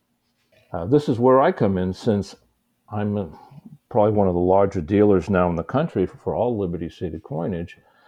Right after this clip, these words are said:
is since I, I trade and I work with collectors, I have insights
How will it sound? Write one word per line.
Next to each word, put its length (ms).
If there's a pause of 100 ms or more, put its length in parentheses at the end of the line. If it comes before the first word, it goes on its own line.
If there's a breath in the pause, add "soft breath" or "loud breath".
(160 soft breath)
is 160
since 560 (680)
I, 220
I 120
trade 680 (140)
and 100
I 60
work 260
with 140
collectors, 680 (640)
I 220
have 200
insights 760